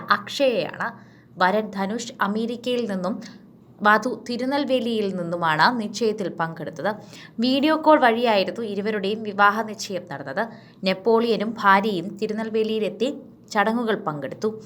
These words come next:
മകനും മറ്റ് അടുത്ത ബന്ധുക്കളും അമേരിക്കയിൽ നിന്നും ചടങ്ങിൽ പങ്കുചേർന്നു. മകന്റെ ആരോഗ്യാവസ്ഥ കണക്കിലെടുത്താണ് വിമാനയാത്രയും മറ്റും ഒഴിവാക്കി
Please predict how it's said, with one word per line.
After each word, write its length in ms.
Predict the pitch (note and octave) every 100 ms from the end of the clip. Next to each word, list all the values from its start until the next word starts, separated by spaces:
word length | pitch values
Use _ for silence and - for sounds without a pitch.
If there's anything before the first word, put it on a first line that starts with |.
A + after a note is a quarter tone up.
| - - - A#3
മകനും 400 | B3+ C#4 D#4 D4
മറ്റ് 220 | C4 C4
അടുത്ത 300 | A3 A3+ C4+
ബന്ധുക്കളും 640 | A#3+ G#3+ A3 G#3 A#3 A3
അമേരിക്കയിൽ 640 | G#3+ G#3+ A#3 C4 C4 B3+
നിന്നും 240 | G3+ G3 -
ചടങ്ങിൽ 420 | A3 F#3+ F#3 G3
പങ്കുചേർന്നു. 800 | G3 D#3+ E3 E3+ C3 - A3 - - - -
മകന്റെ 460 | G3+ G3 G#3+ A#3+ - G3+
ആരോഗ്യാവസ്ഥ 800 | G#3 A#3 C4 C4 C4 A#3 A#3 A#3+
കണക്കിലെടുത്താണ് 960 | G#3 G3 G3 A3 F#3 F3+ F3 E3 A#3+ A3
വിമാനയാത്രയും 960 | G#3+ A3+ A#3+ B3+ A3+ G#3+ G#3+ A3 A3 G3+
മറ്റും 420 | G3 G3 A3+ A3+
ഒഴിവാക്കി 600 | F3 F3+ A3 G3 G3+ C4+